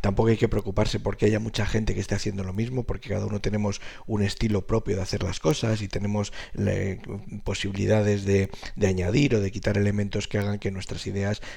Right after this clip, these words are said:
pues en lugar de ser una idea genérica, se conviertan en algo mucho más potente o simplemente mucho, eh, mucho mejor ejecutadas que a lo mejor la que pueden, la que pueden tener otros. Por lo tanto,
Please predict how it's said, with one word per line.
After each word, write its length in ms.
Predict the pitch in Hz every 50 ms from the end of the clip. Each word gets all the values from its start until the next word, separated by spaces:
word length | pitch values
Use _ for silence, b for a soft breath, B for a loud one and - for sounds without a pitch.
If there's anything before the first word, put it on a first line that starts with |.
| B B
pues 220 | - 101 90 - -
en 120 | 98 92
lugar 260 | 92 92 92 98 95
de 80 | 95 95
ser 180 | - - 101
una 140 | 95 98 98
idea 180 | 98 95 98 95
genérica, 560 | 95 - 101 98 95 98 98 - 104 104 104 B B B B
se 140 | B - 110
conviertan 420 | 101 98 98 104 101 104 110 104 104
en 60 | 104
algo 160 | 101 101 98
mucho 200 | 98 104 101 -
más 120 | 107 110 113
potente 460 | - 123 117 123 123 123 139 143 135 B B B
o 100 | B -
simplemente 480 | - 107 101 101 101 101 110 110 - 113
mucho, 340 | 110 113 - - 113 107 110 B B B
eh, 100 | B -
mucho 280 | - - 113 - -
mejor 300 | 117 107 98 - 104 104
ejecutadas 560 | 101 - - 98 - 104 - - 107 113 - -
que 80 | 113
a 20 | 104
lo 60 | 101
mejor 260 | 95 90 - 104 101
la 60 | 98
que 80 | 92 90
pueden, 320 | - 101 98 98 98 95 - B B B
la 100 | B 110
que 80 | 95 95
pueden 180 | - 101 98 -
tener 240 | 92 95 92 92 92
otros. 240 | 95 - 90 90
Por 140 | - - 110
lo 60 | 117
tanto, 340 | - 135 127 123 117 104 -